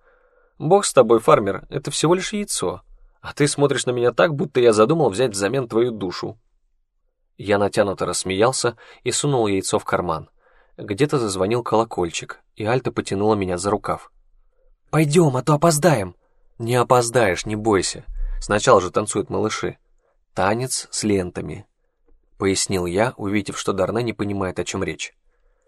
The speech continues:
В центре ярмарочной площади возводят большой столб, к нему привязывают ленты. Девчонки танцуют вокруг не-, девчонки танцуют вокруг него и опутывают лентами, да так, что потом не распутать.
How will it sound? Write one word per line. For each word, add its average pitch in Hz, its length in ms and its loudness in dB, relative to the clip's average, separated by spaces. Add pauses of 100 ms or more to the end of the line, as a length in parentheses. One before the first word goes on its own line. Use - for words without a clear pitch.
(240)
В - 80 -20
центре 127 380 0
ярмарочной 104 540 2
площади 139 400 0
возводят 101 420 0
большой 87 320 -4
столб, - 400 4 (320)
к - 80 -14
нему 127 240 4
привязывают 135 520 4
ленты. 101 460 0 (380)
Девчонки 120 480 0
танцуют 117 420 0
вокруг 95 320 -6
не-, 101 140 -6 (380)
девчонки 156 400 0
танцуют 165 400 2
вокруг 143 340 -2
него 123 280 2 (160)
и 123 80 2
опутывают 131 520 2
лентами, 87 560 -4
да 101 160 0
так, - 160 0
что - 160 -6
потом 110 300 2
не 104 80 -2
распутать. 104 560 -4